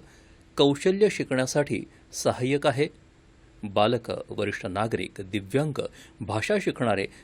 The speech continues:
यांचा यात समावेश आहे. भारतीय न्याय संहितेअंतर्गत समाजसेवेच्या श्रेणीमध्ये अवैध व्यापारामध्ये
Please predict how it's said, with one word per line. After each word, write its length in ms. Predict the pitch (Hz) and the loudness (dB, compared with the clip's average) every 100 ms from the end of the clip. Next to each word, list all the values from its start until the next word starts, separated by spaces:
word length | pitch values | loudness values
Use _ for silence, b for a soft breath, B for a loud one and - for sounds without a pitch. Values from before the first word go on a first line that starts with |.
| - | -2
यांचा 420 | 123 147 - 92 113 | 2 2 0 -2 -2
यात 360 | 110 107 - | -2 -2 -4
समावेश 480 | - 113 98 90 - | -8 -4 -2 -2 -2
आहे. 220 | 107 - - - - _ - | -2 -2 -6 -12 -20 _ -12
भारतीय 680 | 107 123 165 165 185 185 196 | -2 4 4 2 0 2 2
न्याय 340 | 165 156 175 | 2 2 2
संहितेअंतर्गत 1120 | 170 156 139 160 160 151 127 131 139 107 104 - B B - | 2 0 0 0 0 0 -2 0 0 2 0 -2 B B 0
समाजसेवेच्या 800 | 139 147 180 175 131 120 123 127 | 4 4 2 0 0 0 0 -2
श्रेणीमध्ये 680 | 120 127 107 104 104 123 107 - - - b b b b - | -2 -4 -2 -2 2 2 2 -2 -12 -20 b b b b 0
अवैध 280 | 123 147 160 | 4 6 4
व्यापारामध्ये 840 | 151 147 139 147 151 143 147 156 | 4 4 4 4 4 2 2 0